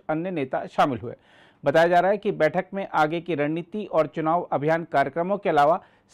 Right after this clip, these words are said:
सीटों के तालमेल पर भी चर्चा की गई। हम आपको याद दिला दें कि इंडिया के घटक दलों के नेताओं की पिछले दिनों मुंबई में हुई बैठक में गठबंधन के भविष्य के कार्यक्रमों की रूपरेखा तैयार करने के लिए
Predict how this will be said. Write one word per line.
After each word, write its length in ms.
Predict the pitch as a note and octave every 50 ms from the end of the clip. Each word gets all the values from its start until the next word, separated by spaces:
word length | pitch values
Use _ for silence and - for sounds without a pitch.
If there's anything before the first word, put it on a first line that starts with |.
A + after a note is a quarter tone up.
| -
सीटों 260 | - G3+ G3 - A3+ A3
के 140 | A3 A3+
तालमेल 420 | G#3 G3+ F3+ D#3+ D#3+ D#3+ E3 F3+ F#3
पर 200 | - - D3+ D3
भी 120 | C3+ F#3+
चर्चा 360 | F#3+ - C#3+ B2+ A#2 - E3+
की 200 | F3 - - D3+
गई। 160 | A2+ A2 F#2+ - _ _ _ _ _ _ _ -
हम 60 | D#3
आपको 220 | D#3+ D#3+ G#3+ - E3+
याद 140 | D#3+ D3+
दिला 160 | D3 D#3+ D#3 D#3
दें 140 | D#3+ F#3+ G3
कि 120 | G3 - G3
इंडिया 380 | - - D#3+ D3 C#3+ D#3+ E3+ F3
के 160 | E3 - F#3+ D#3
घटक 280 | - A#2+ - D#3+ E3+
दलों 260 | D3+ D#3 D3 D3+ D#3+
के 160 | E3 - E3 D3
नेताओं 340 | C#3 C3 C3 - D3 D3+ D#3
की 160 | - - F#3
पिछले 380 | F3+ - D3+ C3 - D3 D#3 E3
दिनों 220 | D#3 D3+ D3 D#3
मुंबई 320 | D#3+ D#3 C#3 C#3 D3 D#3 D#3+
में 100 | E3 F3
हुई 180 | B2+ D3 D#3
बैठक 340 | D#3 C3+ C3 A#2+ - F3+ G3+ - D#3
में 160 | C#3 C#3+ F3 - - - _ _ _ -
गठबंधन 580 | D3+ D3+ D#3 D3 E3 E3+ F#3+ G3+ G#3+ A#3+ A#3+
के 140 | A3+ - A#3+ A3
भविष्य 440 | D#3+ D3 D#3 F3 G3 - - A3
के 180 | G#3 - G#3+ G#3+
कार्यक्रमों 560 | G3+ - D#3 C#3+ D3+ D3+ F3+ F3+ F3+ G3 G3+
की 140 | F3+ - G3+
रूपरेखा 440 | E3 D#3 C#3+ - D#3 D#3 D3+ F3 F#3
तैयार 300 | - E3+ D3+ D3+ D3+ D#3
करने 320 | D3 - C#3+ C3+ D#3+ F#3
के 120 | F3 F3+ D#3
लिए 180 | D#3 E3 F3+